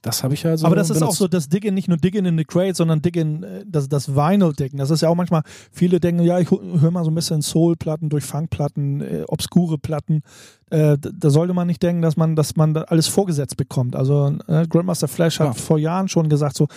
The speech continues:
Speaker 2: nein, man muss die Platte wirklich von vorn bis unten einmal kon-,
Speaker 1: Muss sie einmal
Speaker 2: konzentriert,
Speaker 1: durchhören.
Speaker 2: komplett durchhören,
Speaker 1: Ja.
Speaker 2: damit du auch wirklich, äh, vielleicht findest du einen Sure-Shot gleich am Anfang oder so, aber
Speaker 1: Ja.
Speaker 2: man sollte sich die Mühe machen, eine Platte wirklich mal komplett durchzuhören.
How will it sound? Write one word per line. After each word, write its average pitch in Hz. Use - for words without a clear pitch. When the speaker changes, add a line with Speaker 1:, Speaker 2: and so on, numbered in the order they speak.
Speaker 2:
nein, 160
man 175
muss 156
die 151
Platte 160
wirklich 156
von 151
vorn 180
bis 170
unten 175
einmal 165
kon-, 180
Speaker 1:
Muss 180
sie 160
einmal 151
Speaker 2:
konzentriert, -
Speaker 1:
durchhören. 156
Speaker 2:
komplett 113
durchhören, 180
Speaker 1:
Ja. 131
Speaker 2:
damit 160
du 180
auch 143
wirklich, 160
äh, -
vielleicht -
findest 170
du -
einen 160
Sure-Shot 175
gleich 160
am 151
Anfang 180
oder 139
so, 131
aber 139
Speaker 1:
Ja. 131
Speaker 2:
man 147
sollte 170
sich 165
die 160
Mühe 170
machen, 165
eine 165
Platte 165
wirklich 160
mal 165
komplett -
durchzuhören. 143